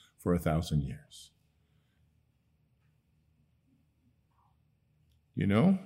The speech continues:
if you die twice, <laughs> die to yourself, live for him, and you're gonna live.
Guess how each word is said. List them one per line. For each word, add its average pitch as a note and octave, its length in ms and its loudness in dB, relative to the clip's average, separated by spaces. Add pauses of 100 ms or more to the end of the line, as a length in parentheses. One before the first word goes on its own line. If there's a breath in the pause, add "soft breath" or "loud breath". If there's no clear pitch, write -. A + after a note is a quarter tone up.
(640 soft breath)
if - 60 -20
you G#2 60 2
die A2+ 300 6
twice, B2+ 720 2 (220)
<laughs> - 200 4
die B2 200 4
to C3 60 4
yourself, D3+ 480 4 (300)
live A#2+ 240 2
for D3+ 140 -2
him, D#2 340 -4 (1300)
and F#2 120 2
you're F#2+ 80 2
gonna A2+ 220 4
live. F3+ 260 2